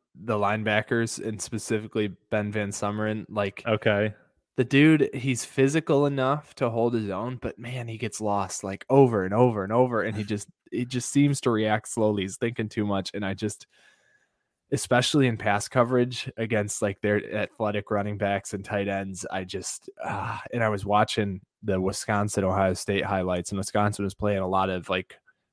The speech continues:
Speaker 1: cover three zone, like we like to, and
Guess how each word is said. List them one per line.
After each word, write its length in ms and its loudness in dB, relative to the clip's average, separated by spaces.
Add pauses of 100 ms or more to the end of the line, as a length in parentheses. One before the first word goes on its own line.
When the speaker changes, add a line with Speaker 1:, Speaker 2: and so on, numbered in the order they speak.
Speaker 1:
cover 380 0 (120)
three 300 -2
zone, 540 -4
like 220 -8
we 140 -4
like 300 -2
to, 360 -2
and 340 -8